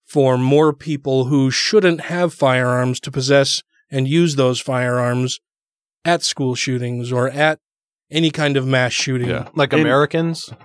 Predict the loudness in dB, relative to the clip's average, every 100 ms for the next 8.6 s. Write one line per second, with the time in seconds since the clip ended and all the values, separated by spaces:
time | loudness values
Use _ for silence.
0 | _ -2 0 2 2 0 -4 0 0 0
1 | -4 2 2 2 -2 -4 -2 -2 -2 -4
2 | -4 -4 0 0 0 0 0 2 0 2
3 | 4 4 4 2 -2 -4 -2 -2 -2 -6
4 | -6 -4 -4 0 2 2 -2 -14 -10 -6
5 | -4 0 4 4 4 0 0 -2 -2 0
6 | -4 -2 -2 2 0 0 0 -2 -4 -4
7 | -4 -4 -2 0 0 2 0 0 -4 -6
8 | -4 -4 -4 -4 -10